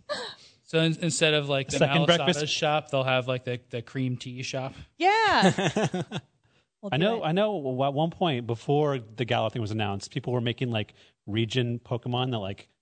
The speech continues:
Speaker 3: should exist, and there was, like, a bunch of British ones, and there was, like, Ben, Big Ben, and Bigger Ben. <laughs>
Speaker 4: I love that there's a British dessert that's just called a mess. I want, I will eat anything that's just called, this is, this is, what is that? That's just a mess. Don't worry about
Speaker 1: That's
Speaker 4: it.
Speaker 2: Yeah, the
Speaker 1: alchemy's,
Speaker 2: mess.
Speaker 1: that's
Speaker 4: Let's go.
Speaker 1: alchemy's evolution.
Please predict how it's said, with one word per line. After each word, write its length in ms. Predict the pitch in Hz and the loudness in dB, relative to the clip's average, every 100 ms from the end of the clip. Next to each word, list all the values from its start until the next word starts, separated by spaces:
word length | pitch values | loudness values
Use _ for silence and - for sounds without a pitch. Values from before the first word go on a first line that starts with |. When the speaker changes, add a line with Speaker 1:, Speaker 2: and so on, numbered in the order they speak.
| _ | _
Speaker 3:
should 220 | - 127 | -4 -2
exist, 480 | 104 95 113 123 - | -2 -2 -2 -2 -6
and 100 | 107 | -2
there 80 | 110 | -2
was, 100 | 110 | -2
like, 140 | 104 | -4
a 40 | |
bunch 180 | 117 117 | -4 -4
of 40 | 117 | -4
British 260 | 107 110 | -4 -4
ones, 180 | 127 120 | -4 -4
and 80 | - | -4
there 80 | 113 | -4
was, 140 | 113 | -2
like, 220 | 117 113 - - _ | -2 -4 -8 -20 _
Ben, 540 | 107 127 120 123 123 98 | -4 0 2 0 -2 -2
Big 260 | 127 117 117 | -2 -2 0
Ben, 300 | 123 123 127 | 0 2 0
and 120 | 117 135 | -2 -2
Bigger 260 | 135 131 | -2 0
Ben. 540 | 131 131 147 170 233 - 440 - _ | 0 0 0 -2 -4 -14 -20 -20 _
<laughs> 340 | - - _ | -20 -20 _
Speaker 4:
I 140 | - 277 | 2 4
love 420 | 240 233 196 175 | 4 2 0 0
that 160 | 180 | 0
there's 240 | 160 165 151 | 2 2 2
a 120 | 143 | 0
British 520 | 139 135 143 139 - | -2 -2 0 2 0
dessert 480 | 131 135 143 135 - | -2 -2 0 -2 -2
that's 180 | 131 - | -8 -8
just 160 | 127 | -10
called 220 | - 123 123 | -6 -4 -4
a 40 | |
mess. 580 | 127 127 120 - - - - | -6 -6 -6 -4 -6 -6 0
I 80 | 156 | 2
want, 240 | 214 - | 2 2
I 60 | 185 | 2
will 180 | 247 214 | 2 0
eat 200 | 208 - | -4 0
anything 480 | 165 160 151 151 139 | 2 2 2 0 0
that's 180 | 131 | -2
just 160 | - 131 | -4 -4
called, 200 | - 123 - - | -2 -4 -4 -6
this 160 | 147 - | -6 -4
is, 320 | 170 202 180 | -4 -4 -2
this 180 | 170 196 | 0 0
is, 160 | 180 | -2
what 160 | 170 190 | 0 2
is 80 | 151 | 2
that? 160 | 127 | 0
That's 160 | 147 156 | 0 -2
just 160 | 170 135 | -4 -6
a 20 | |
mess. 400 | 107 113 135 - | -6 -6 -6 -6
Don't 160 | 131 | -4
worry 200 | 123 123 127 | -4 -4 -4
about 140 | 127 | -2
Speaker 1:
That's 120 | 294 | 0
Speaker 4:
it. 40 | - | 4
Speaker 2:
Yeah, 140 | 277 | 2
the 80 | 277 | 2
Speaker 1:
alchemy's, 260 | 311 277 - | 0 2 2
Speaker 2:
mess. 140 | 143 | 0
Speaker 1:
that's 160 | - - | -2 -2
Speaker 4:
Let's 180 | - - | 2 2
go. 60 | 285 | 4
Speaker 1:
alchemy's 440 | 330 359 359 349 | 4 2 -2 0
evolution. 560 | 302 294 370 - 208 | 0 2 0 0 -4